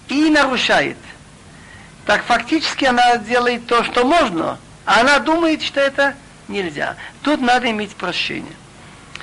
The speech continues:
Так один, когда он читал эти слова, он начинал плакать. В Талмуде напис-, написано. Человек хотел есть трефное, а ему в руки попало что?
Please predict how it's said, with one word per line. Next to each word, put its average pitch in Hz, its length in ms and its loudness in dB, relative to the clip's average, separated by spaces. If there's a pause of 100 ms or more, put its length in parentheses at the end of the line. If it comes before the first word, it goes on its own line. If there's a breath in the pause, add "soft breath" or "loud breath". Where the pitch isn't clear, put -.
(480 loud breath)
Так 220 240 2
один, 240 500 0
когда 220 540 2
он 220 80 -6
читал 254 420 0
эти 233 220 -4
слова, 247 500 0
он 240 80 0
начинал 226 440 -2
плакать. 151 380 -8 (300)
В - 40 -20
Талмуде 208 340 -2
напис-, 165 500 -8
написано. 175 640 -6 (1120 loud breath)
Человек 233 800 0 (1700 loud breath)
хотел 247 640 0
есть 214 720 -6 (1120 loud breath)
трефное, 196 600 -2 (920 loud breath)
а 196 160 4
ему 269 320 4
в 233 100 -4
руки 294 240 0
попало 247 480 2
что? 277 300 0